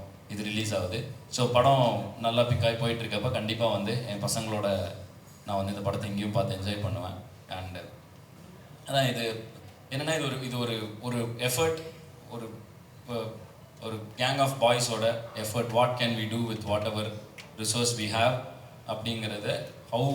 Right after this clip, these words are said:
well can we do it-ங்கிறதுக்கான ஒரு எஃபர்ட்டா தான் இந்த படத்தை நாங்க பார்க்குறோம். So எங்களோட, அஹ், எங்ககிட்ட இருந்த எல்லா ரிசோர்ஸையும் வச்சு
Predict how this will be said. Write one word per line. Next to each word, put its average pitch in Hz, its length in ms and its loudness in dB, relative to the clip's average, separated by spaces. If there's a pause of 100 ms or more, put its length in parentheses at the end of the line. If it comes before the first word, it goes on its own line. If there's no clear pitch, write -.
(380)
well 131 200 4
can 120 240 2
we 107 100 -2
do 110 200 -2
it-ங்கிறதுக்கான 101 760 -2
ஒரு 98 180 -2 (460)
எஃபர்ட்டா 113 440 2
தான் 110 120 0
இந்த 101 120 -4
படத்தை 98 340 -4 (380)
நாங்க 98 240 -4
பார்க்குறோம். 101 420 0
So 120 40 0 (400)
எங்களோட, 120 360 0 (640)
அஹ், 104 240 0
எங்ககிட்ட 139 440 2 (220)
இருந்த 151 340 2 (120)
எல்லா 123 280 6
ரிசோர்ஸையும் 120 580 2
வச்சு 120 260 -2